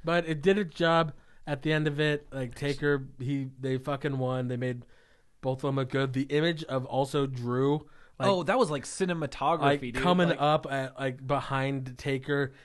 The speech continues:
Speaker 1: and, like, popping up, and you just see his fucking angry face. And
Speaker 2: Yeah,
Speaker 1: then
Speaker 2: Taker's doing that thing where he rolls his eyes in the back of his head and sticks his tongue out, and then, like, you just see Drew rise up behind him,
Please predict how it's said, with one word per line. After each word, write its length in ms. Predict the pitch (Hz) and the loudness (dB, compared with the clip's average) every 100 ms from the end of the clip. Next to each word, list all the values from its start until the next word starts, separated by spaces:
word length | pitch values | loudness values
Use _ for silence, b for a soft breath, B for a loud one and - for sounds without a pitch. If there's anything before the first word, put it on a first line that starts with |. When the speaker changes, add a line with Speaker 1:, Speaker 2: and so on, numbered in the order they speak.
| B | B
Speaker 1:
and, 80 | 135 | -4
like, 340 | 131 123 - | -2 -4 -10
popping 420 | - 135 131 135 123 | -4 -2 0 0 0
up, 180 | 123 | -2
and 100 | 123 | -2
you 60 | 120 | -6
just 100 | 110 | -6
see 100 | 135 | -2
his 140 | 127 - | -2 -2
fucking 320 | 135 127 123 | -4 -2 -2
angry 300 | 123 123 123 | -2 -4 -6
face. 440 | - 127 120 123 | -6 -4 -4 -4
And 60 | 139 | -4
Speaker 2:
Yeah, 100 | 123 | -4
Speaker 1:
then 80 | 123 | -2
Speaker 2:
Taker's 360 | 175 180 175 | -2 -2 -2
doing 220 | 175 170 | 0 0
that 180 | 156 139 | 0 -2
thing 180 | 151 151 | -2 -2
where 100 | 151 | -4
he 40 | 131 | -2
rolls 260 | 139 143 | 0 0
his 100 | 131 | 0
eyes 180 | 123 151 | -2 -2
in 80 | 139 | -2
the 60 | |
back 220 | 127 131 135 | -2 -2 -4
of 40 | |
his 120 | 127 | -6
head 100 | 143 | -4
and 100 | 131 | -6
sticks 300 | - 147 139 | -6 -6 -6
his 100 | 131 | -8
tongue 300 | - 135 135 | -8 -8 -6
out, 300 | 135 131 139 | -4 -4 -4
and 100 | 143 | -6
then, 100 | 151 | -6
like, 200 | 156 151 | -4 -6
you 60 | 165 | -4
just 120 | 156 | -6
see 120 | - 151 | -6 -8
Drew 420 | 123 131 131 143 | -6 -4 -2 0
rise 380 | 135 127 135 131 | 0 -2 -2 -2
up 160 | 139 | -2
behind 440 | 139 123 123 131 135 | -2 -2 -2 -4 -4
him, 280 | 143 151 | -4 -4